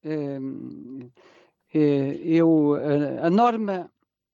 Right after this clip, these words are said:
que menos gosto desta proposta de lei é a do artigo oitavo. Porque, hum, de certo modo, ela, eh, porque ela, eh, na minha opinião, é inútil e redundante.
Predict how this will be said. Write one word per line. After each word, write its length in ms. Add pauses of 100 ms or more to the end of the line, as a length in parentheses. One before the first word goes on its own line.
(580)
que 80
menos 280
gosto 260
desta 240
proposta 480
de 80
lei 280 (340)
é 120
a 40
do 140
artigo 280
oitavo. 380 (2750)
Porque, 880
hum, 500 (300)
de 140
certo 500
modo, 600 (280)
ela, 260
eh, 140 (280)
porque 180
ela, 140
eh, 440
na 120
minha 160
opinião, 340
é 80
inútil 560
e 80
redundante. 680